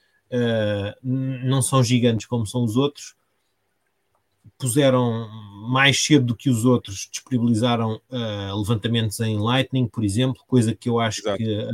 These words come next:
Speaker 1: Coinbase ainda nem tem.
Speaker 2: A Coinbase está a querer fazer, mas ainda não abriu, acho eu.
Speaker 1: A
Speaker 2: Ainda não
Speaker 1: Binance
Speaker 2: abriu.
Speaker 1: acho que já tem, eu, eu não, eu não uso a Binance,
Speaker 2: A
Speaker 1: mas eu
Speaker 2: Binance
Speaker 1: acho que
Speaker 2: abriu há pouco tempo, abriu há uns três ou quatro meses,
Speaker 1: Mas
Speaker 2: acho eu,
Speaker 1: aquilo,
Speaker 2: a Lightning.
Speaker 1: mas aquilo não é imediato. Eu sei que na Kraken é imediato, tu fazes a, a transferência, aquilo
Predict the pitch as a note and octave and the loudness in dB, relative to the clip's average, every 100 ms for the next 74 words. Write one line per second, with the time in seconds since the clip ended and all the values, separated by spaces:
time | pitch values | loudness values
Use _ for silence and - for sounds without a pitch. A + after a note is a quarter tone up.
0 | - B2+ B2 B2 A#2+ A2+ A#2 A2+ G2+ A#2+ | -4 2 4 4 4 2 0 0 -2 -2
1 | C3 - _ _ _ _ _ _ _ _ | -4 -6 _ _ _ _ _ _ _ _
2 | _ - - D3 D3 E3 - D#3 E3 D#3+ | _ -6 0 4 6 4 4 2 4 2
3 | - D3+ C3 C#3+ D3+ D3 C#3+ C3+ C3+ C3 | 2 0 2 2 0 -4 -4 -2 0 0
4 | A#2 A2+ G2 - - C#2+ - _ _ _ | 0 0 -2 -6 -12 -16 -16 _ _ _
5 | B2+ C3 C#3 D3 C#3 G2+ C#3 - C#3 C#3+ | -2 2 2 4 2 2 0 0 -2 0
6 | D#3+ D#3+ D3+ D3 C3+ D3+ D3 C#3+ C3+ C3 | 0 0 0 -2 -2 -2 -2 -2 -6 -6
7 | C#3 C#3 C#3 B2 C3 B2+ C#3+ D#3 A#2+ D#3+ | -4 -2 -2 -2 -2 0 0 -2 2 4
8 | F#3+ F#3 F#3 F3 E3+ F3 D#3 E3+ - B2+ | 6 4 2 2 4 4 4 0 -2 0
9 | G#2+ - A2 B2+ C3+ A#2+ A2+ - A#2 G#2+ | 0 0 0 0 2 0 -4 -2 -2 -2
10 | G#2+ A#2 - F#2+ G#2 G#2 B2+ D#3 D3+ D#3+ | -4 -4 -6 -4 -2 0 4 6 6 0
11 | F3+ F3+ F#3 F3+ E3+ E3 D#3 E3 F#3 F3+ | 2 2 2 0 -2 0 0 -2 0 2
12 | F3+ F3+ F3+ E3+ E3 C#3 C3+ B2 D#3 C#3+ | 2 2 2 0 0 0 -4 -6 -4 -4
13 | D3 C#3 C#3+ C3 - A#2+ A#2+ A#2 G#2+ A#2+ | -4 -6 -2 -4 -2 -2 0 0 0 -2
14 | C#3+ - - A#2+ - A#2 A2 G#2 A#2 A2+ | -2 -8 -14 -14 -8 -8 -6 -8 -6 -6
15 | A2 A2 A#2 A2+ - A2+ - B2 G#2 G#2+ | -8 -12 -16 -16 -14 -14 -8 -8 -8 -12
16 | A#2 A2 | -12 -12